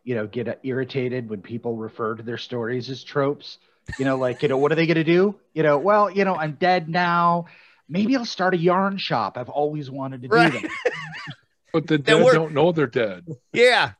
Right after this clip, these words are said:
Speaker 2: they don't know they're dead.
Speaker 1: So they might try to start a yarn shop. There you go.
Speaker 2: But we're all here, like, we're all here going, "Oh, she's wandering the beach. How trite. This old tale again."
Speaker 3: <laughs>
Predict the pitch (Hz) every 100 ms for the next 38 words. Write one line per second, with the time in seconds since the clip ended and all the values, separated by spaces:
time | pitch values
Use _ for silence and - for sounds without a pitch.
0 | _ 196 226 233 226 233 208 160 127 -
1 | _ 254 240 254 269 254 302 - 226 156
2 | - 139 120 117 113 110 90 - 82 -
3 | 113 160 165 220 - _ _ _ - 226
4 | 247 277 285 226 240 233 214 196 233 226
5 | 220 214 208 214 220 185 - - _ -
6 | 170 180 190 170 - 190 165 156 170 180
7 | 190 185 180 156 143 165 170 156 - 175
8 | 170 190 185 180 - 180 175 185 190 170
9 | - - _ _ 147 202 220 - 208 185
10 | 175 254 190 180 180 180 185 175 175 170
11 | 190